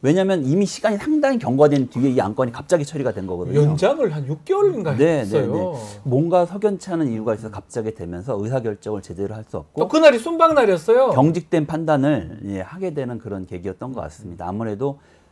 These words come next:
Speaker 1: 어, 떠나실 때 편안한 마음으로 떠나실 수 있도록 뭔가 선물을
Speaker 2: 그러니까요.
Speaker 1: 좀 드렸어야 되는 게
Speaker 2: 그러니까
Speaker 1: 아닌가
Speaker 2: 정무위를
Speaker 1: 라고
Speaker 2: 하지 않을
Speaker 1: 하는
Speaker 2: 수 없는 거잖아요.
Speaker 1: 누군가의, 예, 압력이,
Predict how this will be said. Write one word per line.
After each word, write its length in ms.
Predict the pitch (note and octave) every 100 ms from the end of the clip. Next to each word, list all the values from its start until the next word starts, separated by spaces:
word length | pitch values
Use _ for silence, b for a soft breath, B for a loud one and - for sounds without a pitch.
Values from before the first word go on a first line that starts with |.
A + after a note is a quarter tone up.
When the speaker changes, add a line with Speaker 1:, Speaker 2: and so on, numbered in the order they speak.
| b
Speaker 1:
어, 220 | C3+ A#2
떠나실 420 | - E3 G3 F#3+ D3+
때 360 | - A#2 B2 -
편안한 340 | G3 G#3 F3+
마음으로 260 | D3 A#2+ G#2+
떠나실 300 | D3 F3+ D3+
수 60 |
있도록 240 | G#2 G2+ F#2 -
뭔가 400 | G#2+ F#2+ F#2+ F#2+
선물을 400 | F#2+ F#3+ F#3+ D#3+
Speaker 2:
그러니까요. 20 |
Speaker 1:
좀 140 | A2+ G2+
드렸어야 360 | G#2 G#2+ C3+
되는 220 | C3+ C3+ A#2+
게 80 |
Speaker 2:
그러니까 260 | G#2 G2+ B2
Speaker 1:
아닌가 20 |
Speaker 2:
정무위를 600 | - C4 C4+ C#4 C4 A#3
Speaker 1:
라고 60 | C#3
Speaker 2:
하지 160 | D3+ F3+
않을 120 | E3
Speaker 1:
하는 180 | E3 E3
Speaker 2:
수 40 |
없는 200 | C#3+ D3+
거잖아요. 240 | A#2+ A2+ D3
Speaker 1:
누군가의, 560 | G3 F3+ D#3+ D3 B2 A#2+
예, 260 | B2 G#2+
압력이, 560 | - A2+ C3+ B2+ D#3 F#3+